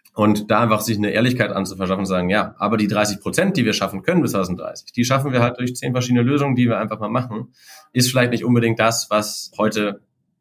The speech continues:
gerne gehört ist, weil man halt gerne dann vielleicht diese absolute, ja, wir schaffen auch die Null, äh, gerne nach draußen tragen möchte.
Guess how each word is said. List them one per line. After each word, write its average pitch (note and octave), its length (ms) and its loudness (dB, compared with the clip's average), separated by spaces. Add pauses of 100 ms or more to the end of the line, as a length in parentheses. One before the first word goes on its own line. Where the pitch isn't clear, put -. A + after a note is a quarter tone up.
(140)
gerne G#2+ 240 2
gehört G#2+ 340 2
ist, - 320 -10
weil F2+ 80 -2
man F2+ 140 2
halt F#2 160 0
gerne F#2+ 200 2
dann F2 140 2
vielleicht F2+ 160 0
diese G2 160 -2
absolute, F#2 380 0
ja, E2+ 180 0
wir F#2 160 2
schaffen F2+ 300 -2
auch D#2+ 140 -4
die F2+ 120 -2
Null, F#2 380 0 (340)
äh, F2 280 2
gerne F#2 200 2
nach F2 120 0
draußen - 300 -2
tragen D2 240 -6
möchte. - 260 -16